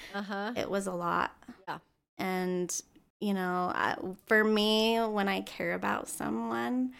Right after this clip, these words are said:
Speaker 1: Mm-hmm.
Speaker 2: I will <laughs> go hell for them.
Speaker 1: Yes.
Speaker 2: So it's
Speaker 1: And you did. She did, guys.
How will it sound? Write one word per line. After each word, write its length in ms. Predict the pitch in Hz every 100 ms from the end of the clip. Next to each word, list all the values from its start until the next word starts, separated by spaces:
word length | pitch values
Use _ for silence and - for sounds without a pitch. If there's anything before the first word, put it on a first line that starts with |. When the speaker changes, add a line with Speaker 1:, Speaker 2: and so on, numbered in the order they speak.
| 208
Speaker 1:
Mm-hmm. 380 | 208 202 196 208
Speaker 2:
I 280 | 190 202 220
will 240 | 226 233
<laughs> 540 | 226 208 214 208 214 220
go 460 | 196 185 185 190 - - - _ -
hell 320 | 202 196 170
for 180 | - -
them. 520 | - - - - - - -
Speaker 1:
Yes. 680 | 185 - - - - - - - - _ _ -
Speaker 2:
So 360 | - - - -
it's 180 | - -
Speaker 1:
And 380 | 214 220 220 208
you 220 | 208 226
did. 460 | 220 208 170 139 -
She 180 | - 196
did, 260 | 170 175 -
guys. 380 | 156 160 165